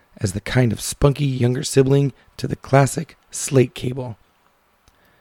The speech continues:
It features a new, thicker, low capacitance wire that's still plenty flexible and a matte black outer sleeve that won't stick or grab, but won't slip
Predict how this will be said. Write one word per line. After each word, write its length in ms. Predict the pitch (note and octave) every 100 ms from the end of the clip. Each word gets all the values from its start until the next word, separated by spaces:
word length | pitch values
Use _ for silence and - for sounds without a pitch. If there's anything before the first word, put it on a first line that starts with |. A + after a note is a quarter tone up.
| _ _ -
It 120 | B2
features 360 | - C3+ B2+ G#2+
a 60 |
new, 280 | A2 C#3+ D#3
thicker, 760 | - - - D#3+ D#3+ D#3 D3 - _ -
low 520 | A2 C3 F3 F3 E3 - _ -
capacitance 800 | - - C#3+ C#3 A2+ G#2+ A2+ -
wire 440 | A#2 G#2+ G#2+ A#2 - - - -
that's 260 | - - -
still 460 | - - - D3 C3+ _
plenty 260 | - D#3 D3+
flexible 600 | - C3+ - A#2 A#2 A2 _ -
and 140 | G#2+ G#2
a 40 |
matte 360 | G2+ A#2 C3+ -
black 360 | B2 B2+ - _ -
outer 220 | A#2+ A2+
sleeve 480 | - B2+ B2 D#3 C3+ - _ _ -
that 140 | A3
won't 340 | C#3+ B2 C#3+ -
stick 480 | - - D3+ - _ -
or 80 | A#2
grab, 440 | - B2 A#2+ C3 - _ _ _ -
but 140 | G3
won't 520 | C#3 A2+ B2 D#3 -
slip 420 | - - D3+ -